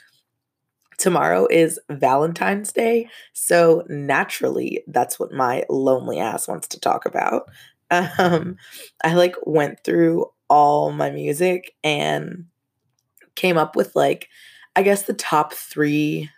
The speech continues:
types of relationship songs.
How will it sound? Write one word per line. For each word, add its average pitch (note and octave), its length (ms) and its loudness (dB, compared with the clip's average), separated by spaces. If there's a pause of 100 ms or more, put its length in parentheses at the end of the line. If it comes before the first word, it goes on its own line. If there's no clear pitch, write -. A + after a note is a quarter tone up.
(600)
types - 520 -2
of C#2+ 560 0 (480)
relationship D#3+ 720 0
songs. G3+ 560 -6